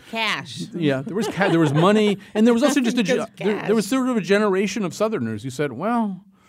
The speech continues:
Speaker 2: okay, yeah, we kinda lost that war, and we kinda had to give up slavery and stuff. What else do we have to give up? Maybe not so much, you know.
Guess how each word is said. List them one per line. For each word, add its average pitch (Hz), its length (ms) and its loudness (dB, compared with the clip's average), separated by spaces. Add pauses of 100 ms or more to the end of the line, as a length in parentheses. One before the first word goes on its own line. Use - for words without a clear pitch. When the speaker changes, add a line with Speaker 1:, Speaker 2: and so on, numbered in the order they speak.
(440)
Speaker 2:
okay, 151 300 -4
yeah, 131 100 -2
we 131 100 -4
kinda 139 180 -4
lost 127 180 -4
that 120 160 -4
war, 120 380 6
and 101 140 -6
we 117 80 -10
kinda 117 200 -10
had - 80 -8
to 131 40 -12
give 123 100 -4
up 110 100 -6
slavery 120 480 -2
and 104 80 -8
stuff. 117 200 -8
What 220 140 4
else 302 160 0
do 254 100 -6
we 202 100 2
have 180 140 2
to 196 80 -2
give 170 140 0
up? 120 160 2
Maybe 226 300 0
not 233 220 2
so 208 180 0
much, 185 600 -4
you 160 160 0
know. 131 380 0